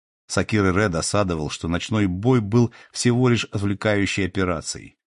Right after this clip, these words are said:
Он надеялся, что заветный миг настанет на рассвете, когда сметённая огневым шквалом бригада длинноголовых в ужасе склонит колени перед всепобеждающим оружием светозарного императора.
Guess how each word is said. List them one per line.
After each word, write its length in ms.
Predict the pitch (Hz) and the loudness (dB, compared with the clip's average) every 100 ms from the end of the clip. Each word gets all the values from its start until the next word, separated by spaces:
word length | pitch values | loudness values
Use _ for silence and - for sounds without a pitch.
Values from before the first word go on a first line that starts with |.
| _ _ _ _ | _ _ _ _
Он 160 | 92 92 | 2 4
надеялся, 600 | 92 90 110 95 - 85 | 4 4 2 2 -2 -6
что 140 | - | -6
заветный 480 | 85 98 123 117 113 | -2 0 0 2 4
миг 280 | 110 117 123 | 6 6 4
настанет 500 | 92 82 104 95 92 | -2 -2 -2 -2 0
на 100 | 95 | 0
рассвете, 580 | 95 90 - 127 113 - | 0 0 0 0 0 -4
когда 260 | 69 73 78 | -10 -8 -6
сметённая 640 | - 85 - 101 95 90 | -4 -2 0 2 2 2
огневым 360 | 82 85 90 85 | 0 0 0 -2
шквалом 500 | - 98 95 87 78 | -4 -2 0 -2 -2
бригада 420 | 82 82 92 82 | -4 -4 -4 -6
длинноголовых 840 | 73 78 78 78 82 117 104 - _ - | -8 -8 -6 -6 -4 -2 -2 -6 _ -6
в 160 | 85 | 0
ужасе 280 | 135 98 - | 2 2 -2
склонит 420 | 80 - 90 92 - | -8 -4 0 0 0
колени 500 | 87 87 110 113 76 | -2 0 0 0 -2
перед 280 | - 85 | -2 -4
всепобеждающим 920 | - 98 92 90 85 95 101 92 92 - | -4 -4 -2 -2 -2 -2 0 -2 -6 -6
оружием 500 | 90 87 82 87 87 | -4 -4 -2 -2 -2
светозарного 760 | - 76 69 76 71 76 73 | -4 -8 -6 -6 -4 -4 -4
императора. 680 | 76 90 82 71 - 78 - | -6 -6 -8 -8 -12 -18 -20